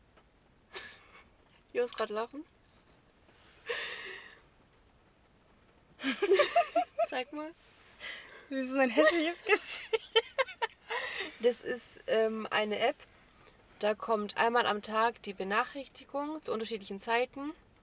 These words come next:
Speaker 1: dass du jetzt zwei Minuten Zeit hast, ein Foto zu posten. Es macht dann ein Foto von deiner, aus der Front und aus der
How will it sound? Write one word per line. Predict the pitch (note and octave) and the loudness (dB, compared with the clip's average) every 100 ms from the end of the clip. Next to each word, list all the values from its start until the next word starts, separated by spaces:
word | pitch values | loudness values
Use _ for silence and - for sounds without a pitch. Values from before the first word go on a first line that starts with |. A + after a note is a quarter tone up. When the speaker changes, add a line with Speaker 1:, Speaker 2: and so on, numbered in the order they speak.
| _ _ _ - - | _ _ _ -20 -2
Speaker 1:
dass | G3+ G#3+ | -2 -2
du | - | -4
jetzt | G3+ A3+ - | 0 0 0
zwei | G#3+ G#3+ | 0 2
Minuten | G#3+ G#3 G3 | 0 -4 -4
Zeit | G#3 G#3 | -4 -2
hast, | G#3+ G3+ - - - - - | -2 -4 -12 -20 -20 -20 -8
ein | - G#3+ | 0 0
Foto | G3+ A3+ A3 | 0 -4 -4
zu | - | -8
posten. | - F3+ F3 - | -4 -2 -2 -6
Es | F#3 | -2
macht | G#3+ G#3 | -2 -2
dann | F#3+ | -8
ein | F#3+ | -6
Foto | G#3+ G#3 G3+ | -8 -6 -8
von | F#3+ F#3 | -8 -8
deiner, | F3+ F3 F3 E3+ F3 - - - _ _ _ _ - | -4 -4 -4 -8 -8 -14 -20 -20 _ _ _ _ -8
aus | G3 - | -6 -4
der | F3+ | -6
Front | - C4 C#4+ - | 0 0 0 -6
und | - | -4
aus | F3+ - | -4 -2
der | F#3 F3+ F#3 | -4 -2 -2